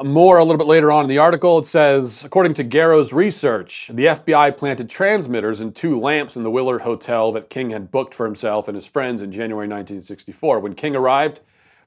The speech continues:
his close friend Logan Kearse, the pastor of a Baltimore Baptist church, invited King and his friends to meet women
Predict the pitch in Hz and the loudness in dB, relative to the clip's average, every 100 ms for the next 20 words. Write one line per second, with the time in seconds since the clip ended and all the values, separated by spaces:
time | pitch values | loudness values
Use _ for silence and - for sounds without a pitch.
0 | _ - 123 - 147 143 - 131 117 131 | _ -10 -8 -2 0 0 -2 -2 2 2
1 | 139 127 113 - - 160 139 135 - _ | 2 -2 -6 -10 -6 -2 -2 -4 -16 _
2 | _ _ _ - - - 139 127 131 107 | _ _ _ -20 -10 -6 -6 -4 -6 -2
3 | 123 123 123 95 117 113 110 - 127 123 | -2 -2 -4 -4 -4 -4 -10 -6 -4 -4
4 | 117 110 135 127 - 131 120 113 - 117 | -6 -2 -2 -2 -6 -8 -6 -8 -8 -8
5 | 113 - 107 120 107 131 139 123 117 | -8 -12 -10 -10 -6 -4 -4 -6 -8